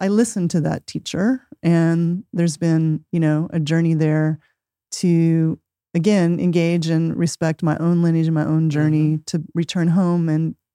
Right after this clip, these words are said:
Speaker 1: try and make a difference,
Speaker 2: I
Speaker 1: you
Speaker 2: get
Speaker 1: know?
Speaker 2: that completely. Believe
Speaker 1: Yeah.
Speaker 2: me. I never thought I'd be sitting
Speaker 1: So
Speaker 2: here in
Speaker 1: that
Speaker 2: Oklahoma.
Speaker 1: comes to me when I sit down at a guitar or piano and I
Speaker 2: Mm-hmm.
Speaker 1: start to tool around and sing. I bring in that kind of meditative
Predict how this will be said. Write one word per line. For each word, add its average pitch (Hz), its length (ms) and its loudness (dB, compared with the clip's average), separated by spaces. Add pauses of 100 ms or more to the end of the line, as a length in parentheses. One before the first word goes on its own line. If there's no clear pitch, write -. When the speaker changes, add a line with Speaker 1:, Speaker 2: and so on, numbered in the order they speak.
Speaker 1:
try 151 160 -2
and 156 80 0
make 170 140 -2
a 208 40 -4
difference, 180 560 -4
Speaker 2:
I 170 60 -4
Speaker 1:
you 170 60 0
Speaker 2:
get 165 80 -2
Speaker 1:
know? 240 180 -2
Speaker 2:
that 240 220 -10
completely. 110 600 -14
Believe - 40 -
Speaker 1:
Yeah. 220 260 2
Speaker 2:
me. 156 160 -4 (540)
I 98 100 -14
never 104 320 -12
thought 113 180 -12
I'd 123 160 -8
be 120 120 -10
sitting 214 240 -2
Speaker 1:
So 202 60 -2
Speaker 2:
here 123 220 -6 (100)
in 208 80 0
Speaker 1:
that 240 200 4
Speaker 2:
Oklahoma. 277 220 4
Speaker 1:
comes 208 280 0
to 247 140 2
me 226 400 2 (180)
when 208 420 0 (100)
I 185 500 0
sit 214 220 -6
down 180 200 0
at 175 120 0
a 170 40 2
guitar 160 420 0
or 151 40 0
piano 170 600 0
and 139 100 -6
I 180 60 0
Speaker 2:
Mm-hmm. 170 100 2
Speaker 1:
start 175 280 -2
to 170 60 -6
tool 180 300 0
around 165 500 0
and 160 160 0
sing. 175 600 -2 (260)
I 160 60 -8
bring 170 220 0
in 165 100 2
that 156 260 0 (400)
kind 175 140 0
of 170 60 0
meditative 165 580 -2